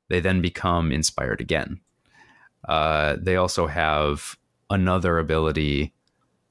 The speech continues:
uh, just a regular inspire, to just say if they support an attack and are adjacent to the target, they'll inspire. So even if they're not used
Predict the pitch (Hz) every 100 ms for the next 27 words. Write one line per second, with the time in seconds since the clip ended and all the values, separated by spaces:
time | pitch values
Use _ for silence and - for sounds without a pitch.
0 | _ _ - 62 76 87 85 78 78 82
1 | 78 69 73 - 73 71 73 73 73 -
2 | 73 - - - 69 - 80 - - 73
3 | 92 - - _ _ _ _ _ - 85
4 | 78 87 85 85 - - 82 82 78 73
5 | 71 69 76 - - 85 71 - 78 110
6 | 139 _ _ _ _ _ _ _ _ _
7 | - 104 104 104 92 92 101 113 117 -
8 | 85 78 76 - 80 85 78 - 73 71
9 | 76 - 76 82 85 87